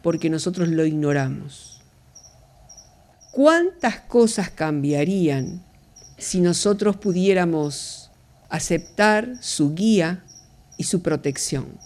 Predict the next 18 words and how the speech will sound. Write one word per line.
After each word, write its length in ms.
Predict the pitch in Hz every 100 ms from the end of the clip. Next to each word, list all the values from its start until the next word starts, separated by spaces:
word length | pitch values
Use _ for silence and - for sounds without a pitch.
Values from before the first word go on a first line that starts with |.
| - - - - - - _ _ _ - - _ _ _
¿Cuántas 500 | - 254 254 240 180
cosas 380 | - 185 180 175
cambiarían 560 | - 156 151 151 160 156
en 120 | 139
nuestra 360 | 143 135 143 139
vida 500 | 160 147 131 127 - - - _ _ - - -
si 220 | - - 175
permitiéramos 920 | 170 165 165 190 180 170 165 - - -
escuchar 420 | 160 - 139 175
su 220 | 160 180 143
voz 640 | 156 175 180 - - - _ - - - _ -
dentro 400 | 151 175 170 151
nuestro, 640 | 156 185 180 - 139 135 - _ -
en 140 | 147
nuestra 320 | 147 135 143
mente, 560 | 143 170 170 139 139 160 - - _ _ _ - - _ _
que 100 | -
dice, 460 | 151 160 - -